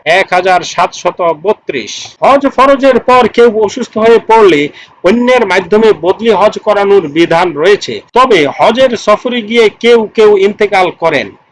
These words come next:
এমন হজযাত্রীর হজের বিধান নিয়ে ইসলামী আইন ও ফেকা শাস্ত্রবিদগণ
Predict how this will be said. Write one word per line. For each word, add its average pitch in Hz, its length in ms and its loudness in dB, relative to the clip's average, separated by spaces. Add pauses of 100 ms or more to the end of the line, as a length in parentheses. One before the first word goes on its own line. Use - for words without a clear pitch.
(280)
এমন 247 460 0
হজযাত্রীর 226 680 -2 (460)
হজের 220 400 0
বিধান 175 440 -2
নিয়ে 190 320 0
ইসলামী 214 500 -4 (100)
আইন 226 300 -2
ও 202 80 2
ফেকা 247 420 -2
শাস্ত্রবিদগণ 190 960 -2